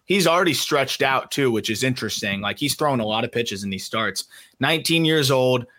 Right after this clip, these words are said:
fastball sits ninety-three, uh, can get up to a four or five. You know, I, I think he's touched a seven this year, but it's, it's relatively rare. Uh, curveball feel is phenomenal.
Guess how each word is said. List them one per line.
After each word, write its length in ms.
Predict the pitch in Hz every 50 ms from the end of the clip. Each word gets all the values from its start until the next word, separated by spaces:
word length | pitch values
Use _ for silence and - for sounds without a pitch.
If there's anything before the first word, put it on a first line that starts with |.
| _ _ -
fastball 440 | 147 135 139 147 - - 160 151
sits 300 | 131 - 160 151 151 -
ninety-three, 1040 | 151 135 131 139 139 139 135 131 131 - 143 139 139 139 135 127 120 120 123 123 127 - _ _ _ -
uh, 140 | - 113 110 -
can 140 | - 127
get 120 | 120 135 135
up 120 | 131 -
to 140 | - - 135
a 40 | 127
four 240 | - - 127 123 127
or 40 |
five. 600 | 123 - 123 120 120 120 117 117 117 117 - - - -
You 140 | - 131 123
know, 80 | 110 107
I, 220 | 104 104 110 113 -
I 80 | - 120
think 220 | - 147 131 120
he's 160 | - 110 - -
touched 420 | - - - 143 151 - - -
a 60 | 180
seven 360 | 175 - 170 165 165 165 165
this 200 | 170 165 160 -
year, 200 | - 170 175 175
but 240 | 156 143 131 113 - 101
it's, 140 | 107 -
it's 280 | - 113 113 - - -
relatively 560 | - 113 127 127 131 127 - 139 131 139 139
rare. 380 | 135 135 131 131 135 135 135 - - - - - - _
Uh, 300 | - 117 110 104 101 92 -
curveball 600 | - - - 170 175 170 143 160 165 160 156 -
feel 240 | - 165 156 156 147
is 180 | 123 127 120
phenomenal. 880 | - - - 123 117 110 110 113 123 123 127 135 143 143 143 143 147